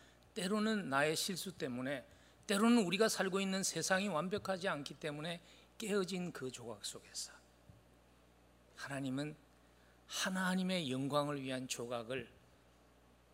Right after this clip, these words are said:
구별하셔서 쓰는 하나님이 우리 하나님이기 때문에 그렇습니다.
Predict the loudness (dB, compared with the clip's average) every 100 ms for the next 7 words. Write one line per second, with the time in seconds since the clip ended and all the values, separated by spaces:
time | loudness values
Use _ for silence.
0 | -20 -20 -10 0 2 4 2 0 -2 -4
1 | -2 0 0 -2 -4 -4 -2 -2 -2 -6
2 | -8 -10 -18 -20 -14 -6 -6 -6 -8 -6
3 | -6 -6 -8 -12 -14 -14 -16 -14 -10 -10
4 | -12 -20